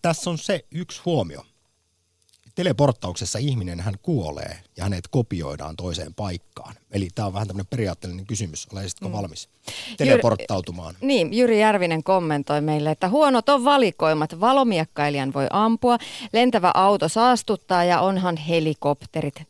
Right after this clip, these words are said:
Speaker 2: Teleportteri tappaa käyttäjänsä ja jättää jälkeen kopion. Androidi-apulainen ei ole apulainen, vaan oikeasti herra. Otetaan Androidi. Onpa juttukaveria, se voi keksiä nuo kaikki muut.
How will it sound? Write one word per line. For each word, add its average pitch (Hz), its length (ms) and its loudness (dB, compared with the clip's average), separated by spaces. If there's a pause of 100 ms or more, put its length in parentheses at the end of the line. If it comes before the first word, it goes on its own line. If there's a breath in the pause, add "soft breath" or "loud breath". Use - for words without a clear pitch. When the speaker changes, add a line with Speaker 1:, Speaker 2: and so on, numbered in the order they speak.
Speaker 2:
Teleportteri 175 800 2
tappaa 160 520 0
käyttäjänsä 190 600 0
ja 160 100 2
jättää 165 380 2
jälkeen 160 540 2
kopion. 160 460 2 (320 loud breath)
Androidi-apulainen 190 1080 2
ei 160 160 4
ole 160 180 4
apulainen, 156 680 2
vaan 156 160 0
oikeasti 160 580 -2
herra. 185 420 2 (380 soft breath)
Otetaan 170 560 0
Androidi. 151 540 -2 (180)
Onpa 220 320 2
juttukaveria, 160 840 0
se 202 180 -2
voi 160 140 4
keksiä - 380 0
nuo 135 180 -2
kaikki 143 280 -6
muut. 117 380 -8